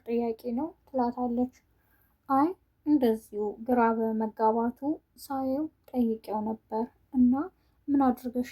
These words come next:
ነው የምወድሽ ብሎኛል። እኔስ የምወደው ምን አድርጎን፣ ምን አድርጎልኝ?»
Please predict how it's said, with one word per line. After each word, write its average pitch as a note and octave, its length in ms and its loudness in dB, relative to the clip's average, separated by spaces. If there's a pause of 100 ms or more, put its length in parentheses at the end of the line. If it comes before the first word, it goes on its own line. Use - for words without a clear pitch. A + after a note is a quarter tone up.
ነው A#3+ 160 -2 (320)
የምወድሽ A3+ 640 0 (220)
ብሎኛል። A3+ 600 0 (280)
እኔስ C#4 320 2
የምወደው A#3 640 0 (100)
ምን C4+ 160 4
አድርጎን፣ A3 580 -2 (140)
ምን B3 200 4
አድርጎልኝ?» A3 640 -4